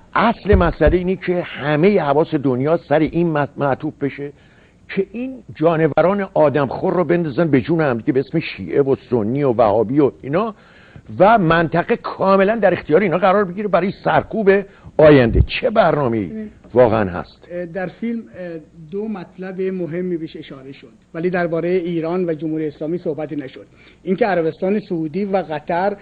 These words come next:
Speaker 2: هر کدومشون در حدود سیصد میلیون دلار کمک به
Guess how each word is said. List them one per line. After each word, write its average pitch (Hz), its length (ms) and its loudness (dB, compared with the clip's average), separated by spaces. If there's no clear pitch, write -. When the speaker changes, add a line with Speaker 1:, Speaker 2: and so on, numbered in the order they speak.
Speaker 2:
هر 202 200 0
کدومشون 190 500 -4
در 160 140 -2
حدود 170 280 -2
سیصد 190 540 -4
میلیون 190 540 0
دلار 185 600 0
کمک 175 440 -4
به 180 280 -2